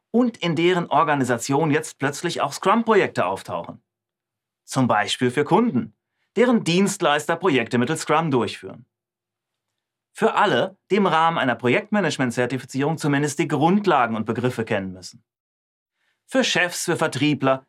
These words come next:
Geschäftsführer, Produktentwickler und wer weiß nicht wen. Kurzum, für alle, die auf Scrum neugierig sind, davon gehört haben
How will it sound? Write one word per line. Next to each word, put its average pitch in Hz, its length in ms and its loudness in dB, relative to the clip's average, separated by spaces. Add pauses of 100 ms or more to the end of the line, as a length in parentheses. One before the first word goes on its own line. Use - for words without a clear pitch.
Geschäftsführer, 131 720 -2
Produktentwickler 135 1000 0 (320)
und 143 320 0
wer 120 180 2
weiß 113 280 -2
nicht 110 180 -4
wen. 90 320 -12 (720)
Kurzum, 160 560 2 (120)
für - 300 -4
alle, 180 300 2
die 151 140 2
auf 135 100 0
Scrum 120 340 0
neugierig 175 540 2
sind, 147 320 -2 (200)
davon 123 280 0
gehört 139 420 0
haben 139 420 2